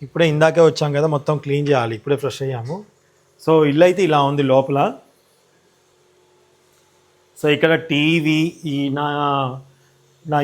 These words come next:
YouTube-కి వచ్చిన షీల్డ్స్ ఇవన్నీ, నా YouTube షీల్డ్స్, అలాగే నా టీవీ, నాకు వచ్చిన, నాకు వచ్చిన అవార్డ్స్, పాపకు వచ్చిన అవార్డ్స్. So, ఇవన్నీ కూడా మేము as it is ఇలానే ఉంచుకోవడం జరిగింది, దీంట్లో ఏం మార్పు చేయలేదు. నాన్న అమ్మ ఫోటో ఇక్కడ ఉంచాము, నాన్న అమ్మ ఫోటో ఇలా ఉంచాం అనమాట.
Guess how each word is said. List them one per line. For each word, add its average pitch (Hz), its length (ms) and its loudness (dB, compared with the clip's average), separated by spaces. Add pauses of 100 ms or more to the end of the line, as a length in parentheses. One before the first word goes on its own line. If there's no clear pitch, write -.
YouTube-కి 151 360 2
వచ్చిన 151 240 0
షీల్డ్స్ 165 580 -6
ఇవన్నీ, 131 340 -4 (140)
నా 135 60 -6
YouTube 139 420 -2
షీల్డ్స్, 135 560 0 (540)
అలాగే 143 220 2
నా 139 120 2
టీవీ, 135 500 -2
నాకు 135 320 -2
వచ్చిన, 139 340 0 (100)
నాకు 135 240 0
వచ్చిన 139 180 -2
అవార్డ్స్, 127 420 0 (140)
పాపకు 135 320 0
వచ్చిన 139 180 -4
అవార్డ్స్. 127 500 -2 (540)
So, 156 240 0
ఇవన్నీ 175 400 -2
కూడా 202 260 -2
మేము 190 180 -4 (140)
as 147 120 -8
it 180 120 -6
is 135 80 -4
ఇలానే 143 300 -2
ఉంచుకోవడం 139 500 -6
జరిగింది, 127 440 -8
దీంట్లో 135 260 -8
ఏం 131 160 -6
మార్పు 123 280 -10 (100)
చేయలేదు. 120 380 -10 (400)
నాన్న 135 260 -2
అమ్మ 131 280 -4
ఫోటో 131 300 -4
ఇక్కడ 127 180 -8
ఉంచాము, 120 560 -8 (1200)
నాన్న 131 240 -4
అమ్మ 127 220 -6
ఫోటో 131 280 -6
ఇలా 131 140 -2
ఉంచాం 123 360 -8
అనమాట. 113 300 -12